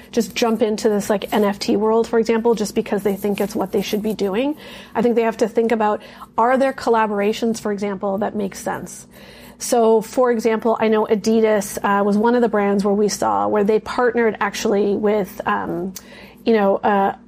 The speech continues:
a, a different sort of crypto sort of brand, and they partnered together and leveraged the artwork from Bored Yacht A-, A-, Ape Club to sort of partner together because it was something that their, um, sort of followers were interested in and their customers were, were interested in. And it was a way to make things fun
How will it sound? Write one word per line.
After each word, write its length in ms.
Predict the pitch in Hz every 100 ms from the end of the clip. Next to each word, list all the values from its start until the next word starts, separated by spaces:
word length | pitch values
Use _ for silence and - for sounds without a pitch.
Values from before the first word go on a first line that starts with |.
| -
a, 320 | 220 220 247
a 40 |
different 420 | - 269 - 226 -
sort 140 | 214
of 120 | 190
crypto 500 | - 240 - 240 208
sort 180 | 202 220
of 100 | 202
brand, 480 | 214 208 208 208 196 - -
and 120 | 220
they 60 | 220
partnered 400 | - 240 240 226
together 400 | 240 214 214 214
and 140 | 208
leveraged 280 | 208 220 202
the 120 | 214
artwork 640 | - 208 - 277 359 - - - - -
from 160 | 240
Bored 320 | 208 220 220 220
Yacht 320 | 202 202 -
A-, 120 | - - -
A-, 280 | 220 214 233
Ape 120 | 226
Club 300 | - 262 320
to 140 | - 233
sort 160 | 233
of 200 | 214 185 -
partner 300 | - 240 226
together 360 | 233 214 220
because 160 | 220 214
it 20 |
was 100 | 202
something 320 | 240 220 220
that 140 | 214 -
their, 500 | 208 208 208 202 202
um, 360 | 202 196 196
sort 120 | -
of 60 | 208
followers 480 | - 294 285 254 233
were 80 | 208
interested 400 | 196 202 - -
in 100 | 185
and 80 |
their 80 | 196
customers 520 | 202 214 - 220 214
were, 240 | 208 214 -
were 120 | 214
interested 460 | 208 196 202 - 190
in. 140 | 190
And 100 | 196
it 40 | 190
was 100 | 214
a 60 |
way 180 | 220 254
to 80 | 254
make 220 | 240 233
things 280 | 226 214 202
fun 320 | - 185